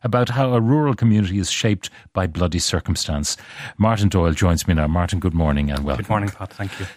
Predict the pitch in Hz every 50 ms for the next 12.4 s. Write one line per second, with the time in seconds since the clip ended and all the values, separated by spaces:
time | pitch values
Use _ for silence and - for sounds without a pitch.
0 | _ - - 190 196 190 170 - 160 117 113 92 76 - - - - - - -
1 | 127 90 85 85 76 67 - - - - - - _ _ _ - 107 - 113 101
2 | 104 101 - - 120 117 110 127 - - 123 120 - - 120 107 87 65 - -
3 | _ _ _ - - - - - - - - - - - - _ _ _ _ 147
4 | 147 151 156 156 160 156 160 - - _ - 139 - - 208 160 135 - 135 -
5 | - - 135 117 113 101 - 113 113 107 107 98 101 - - 117 113 120 143 147
6 | - - - - 120 110 - 104 - 117 - - 127 - - 117 - 110 104 104
7 | 95 - - - 113 117 117 104 107 104 95 98 98 - - 98 - - 110 104
8 | 120 120 113 98 - 107 107 104 - - 107 - - 107 101 101 101 98 95 95
9 | - - 101 98 95 - - 110 110 107 123 120 127 127 131 131 131 135 135 123
10 | 107 - - 101 101 101 92 - - 110 104 104 101 - - - - 104 101 98
11 | 101 101 101 101 101 101 101 98 - - 98 98 - 95 90 - - 104 101 101
12 | 104 101 101 98 98 98 98 98